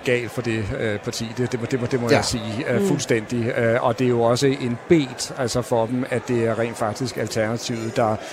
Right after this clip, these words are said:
Speaker 1: ender med at, øh, at fastholde
Speaker 3: De overhaler
Speaker 1: deres
Speaker 3: indenom.
Speaker 1: Fuldstændig,
Speaker 3: Ja.
Speaker 1: fuldstændig. Og det må man bare sige, det er utroligt dygtigt, øh, øh, gjort. Øh, jeg er jo ikke meget for at indrømme min fejl, vel? Det kan vi jo lige så godt erkende. Det er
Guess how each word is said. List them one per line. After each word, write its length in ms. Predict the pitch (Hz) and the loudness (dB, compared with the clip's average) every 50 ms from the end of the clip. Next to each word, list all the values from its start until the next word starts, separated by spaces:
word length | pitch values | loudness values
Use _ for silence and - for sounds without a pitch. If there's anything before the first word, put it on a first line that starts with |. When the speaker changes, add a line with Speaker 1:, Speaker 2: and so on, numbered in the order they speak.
| - - - | -12 -4 2
Speaker 1:
ender 240 | 143 120 113 127 127 | 4 4 6 6 4
med 240 | 120 110 107 110 117 - - | 4 4 4 2 2 2 2
at, 340 | 135 117 113 110 110 107 107 | 2 4 4 4 4 4 2
øh, 500 | 107 107 104 107 - - 110 107 107 104 | 2 2 0 0 0 2 2 2 2 2
at 80 | 101 98 | 0 -2
fastholde 480 | - - 120 120 - - 131 123 120 | 0 0 0 0 0 0 0 0 4
Speaker 3:
De 80 | 208 240 | 6 6
overhaler 340 | 240 247 285 294 269 240 226 226 | 8 8 6 6 6 6 8 8
Speaker 1:
deres 80 | 220 | 6
Speaker 3:
indenom. 300 | 240 294 330 339 339 320 - | 6 4 2 0 0 -2 -2
Speaker 1:
Fuldstændig, 500 | 220 143 151 156 - 120 110 101 107 110 104 - | 0 0 0 2 2 0 -2 -2 -4 -10 -8 0
Speaker 3:
Ja. 40 | - | 2
Speaker 1:
fuldstændig. 400 | 117 110 - - 113 98 101 110 - | 2 2 2 0 0 0 -2 -6 -4
Og 120 | - 135 - | -2 2 2
det 80 | 175 | 4
må 80 | 185 175 | 6 6
man 100 | 165 139 | 6 6
bare 140 | 139 143 - | 4 4 4
sige, 180 | - 160 170 165 - | 2 -2 -2 0 2
det 180 | 170 185 170 | 2 2 2
er 80 | 151 160 | 2 0
utroligt 560 | - 151 131 - - 170 185 180 165 151 - | 0 -2 -6 -2 -2 0 0 0 -2 0 0
dygtigt, 400 | 151 151 - - 180 160 - - | 0 0 0 -2 -6 -6 -2 0
øh, 380 | 147 131 123 123 120 117 113 117 - - 120 | 2 4 4 4 4 2 2 0 -2 -2 -2
øh, 60 | 117 113 - | -2 0 2
gjort. 280 | 156 151 151 143 - - - - - - - - - | 4 4 4 2 0 -4 -10 -10 -10 -10 -10 -8 0
Øh, 60 | - 135 | 4 6
jeg 120 | 131 135 135 131 131 | 8 8 8 8 6
er 60 | 135 | 6
jo 60 | 127 | 6
ikke 120 | 135 147 143 | 6 6 6
meget 180 | 135 127 139 143 | 6 6 4 4
for 300 | - 139 139 143 143 143 131 120 117 | 4 4 6 8 6 6 6 4 2
at 80 | 120 123 | 2 0
indrømme 360 | 131 139 160 151 143 135 127 | 0 2 2 2 2 2 0
min 140 | 123 113 110 | -2 -2 0
fejl, 300 | - 131 131 - 135 139 | 2 2 2 2 2 2
vel? 160 | 143 143 135 - | 0 0 0 -2
Det 100 | 143 - | -2 0
kan 120 | 147 139 | 0 0
vi 60 | 131 | 2
jo 60 | 131 | 0
lige 100 | 127 131 | 0 0
så 80 | 127 151 | 0 2
godt 240 | - 131 135 135 160 | 4 6 6 6 6
erkende. 420 | 139 123 - 151 143 143 143 143 | 4 4 6 4 4 4 4 2
Det 220 | 139 147 147 143 135 | 4 6 6 8 8
er 160 | 131 143 | 8 6